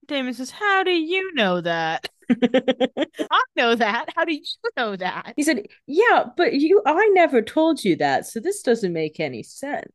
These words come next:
Speaker 1: Lily says, "You know, maybe it's time to give yourself up." And Damon says, "Why? For what? You know, they were deserters."
Speaker 2: Well, as if he didn't immediately desert after this.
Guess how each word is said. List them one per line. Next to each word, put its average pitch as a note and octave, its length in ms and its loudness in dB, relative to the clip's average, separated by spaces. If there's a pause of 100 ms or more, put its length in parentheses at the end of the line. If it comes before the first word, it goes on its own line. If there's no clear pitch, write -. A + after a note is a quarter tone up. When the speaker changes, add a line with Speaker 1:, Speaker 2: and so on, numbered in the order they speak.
Speaker 1:
Lily D#4+ 280 -2
says, C4+ 260 -4
"You A#3+ 100 -2
know, A3+ 120 0
maybe G3+ 300 0
it's F3 140 -4
time E3+ 260 -2
to D#3+ 60 -6
give C#3+ 240 -6
yourself C#3 440 -8
up." - 180 -12 (320)
And A3 320 -4
Damon B3+ 340 -4
says, C4 420 -4
"Why? D4+ 480 0
For D4+ 160 -6
what? C#4 340 0 (160)
You C#4+ 120 0
know, D4 100 2
they C#4+ 160 4
were D4+ 140 4
deserters." F3+ 920 -2 (260)
Speaker 2:
Well, D4+ 240 -2
as C#4+ 160 4
if D#4+ 140 2
he C#4+ 160 6
didn't C#4 200 2
immediately A3 600 2
desert G#3 500 2
after F3 420 0
this. - 460 -6